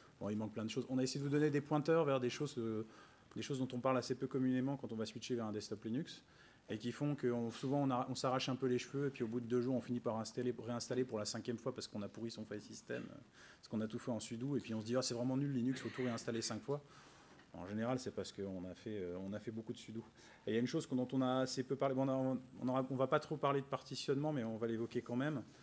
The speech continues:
Il y a des petits trucs sympas à faire. Alors, on a eu plein de discussions sur la propos ou pas, mais c'est intéressant de connaître le, le file system standard, euh, dont on parlait tout à l'heure, parce qu'il faut savoir que,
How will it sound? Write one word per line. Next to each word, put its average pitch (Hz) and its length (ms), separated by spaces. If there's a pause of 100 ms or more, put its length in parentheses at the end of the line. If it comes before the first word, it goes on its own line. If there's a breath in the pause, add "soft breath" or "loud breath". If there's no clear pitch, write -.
(340 loud breath)
Il 120 40
y 117 40
a 117 40
des 120 100
petits - 180
trucs - 200
sympas 147 320
à 135 60
faire. 156 200
Alors, 117 140
on - 20
a 113 60
eu 117 60
plein 143 120
de 143 60
discussions 139 400
sur 123 160
la 107 80
propos 131 300
ou 123 100
pas, 151 260 (280 loud breath)
mais 120 60
c'est 135 120
intéressant 147 340
de 165 60
connaître 147 400
le, 107 440
le 110 120
file 123 160
system 131 320
standard, 131 440
euh, 101 300
dont 104 220
on 113 60
parlait 120 200
tout 120 160
à 117 100
l'heure, 151 220 (800 loud breath)
parce 110 140
qu'il 131 100
faut 143 100
savoir 151 400
que, 156 320